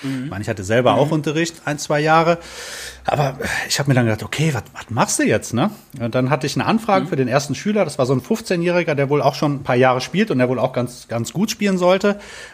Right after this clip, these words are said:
Speaker 2: da hab ich mir gedacht, "Scheiße, okay, was machst du jetzt?" Ja, dann hab ich mir natürlich den größten Fehler gemacht, was man in der ersten Stunde machen kann.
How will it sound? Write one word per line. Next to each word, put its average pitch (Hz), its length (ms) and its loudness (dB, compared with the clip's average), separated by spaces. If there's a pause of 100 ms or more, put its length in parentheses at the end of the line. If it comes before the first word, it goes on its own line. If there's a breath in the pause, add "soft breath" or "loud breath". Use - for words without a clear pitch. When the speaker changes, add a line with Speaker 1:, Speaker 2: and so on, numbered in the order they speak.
Speaker 2:
da 117 60 -4
hab 113 60 -4
ich - 80 -12
mir 113 80 -4
gedacht, 107 160 -6
"Scheiße, - 380 -6
okay, 131 200 0
was 113 140 0
machst 139 220 0
du 104 60 -2
jetzt?" 92 140 -6
Ja, 98 180 -6
dann 110 140 -6
hab 147 120 0
ich 156 120 -6
mir 147 100 0
natürlich 143 280 -2
den 127 100 0
größten 170 300 2
Fehler 151 240 2
gemacht, 139 240 0
was 135 160 -4
man 131 80 -2
in 123 100 0
der 117 80 0
ersten - 180 -4
Stunde 110 200 -4
machen 139 220 -2
kann. 165 240 -6